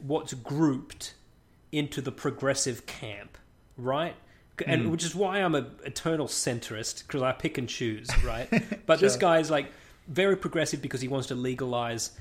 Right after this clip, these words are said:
Speaker 1: um, sex work, and he
Speaker 2: Mm-hmm.
Speaker 1: wants to make it so that fathers aren't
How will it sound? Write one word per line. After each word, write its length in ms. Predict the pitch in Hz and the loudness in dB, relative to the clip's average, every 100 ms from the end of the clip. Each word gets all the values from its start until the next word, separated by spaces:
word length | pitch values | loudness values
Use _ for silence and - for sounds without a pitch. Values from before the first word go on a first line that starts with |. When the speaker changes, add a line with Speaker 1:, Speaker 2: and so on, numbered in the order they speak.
| - - - | -20 -20 -8
Speaker 1:
um, 360 | 117 107 101 110 - | -6 -4 -6 -12 -10
sex 360 | - 170 - | -6 -6 -2
work, 320 | 190 190 190 - - - 135 | 0 0 -2 -10 -20 -12 -4
and 140 | 123 | 0
he 160 | 127 131 | 0 0
Speaker 2:
Mm-hmm. 80 | 117 | -2
Speaker 1:
wants 220 | 117 - | -4 -6
to 120 | 123 | -4
make 320 | 120 117 117 | -4 -4 -4
it 240 | 120 113 - - | -6 -6 -12 -16
so 280 | - - 120 | -6 -2 -2
that 220 | 117 107 - | -2 -6 -6
fathers 680 | - 123 120 120 117 - - | -2 0 -2 -4 -4 -6 -4
aren't 320 | 131 120 117 | -4 -2 -4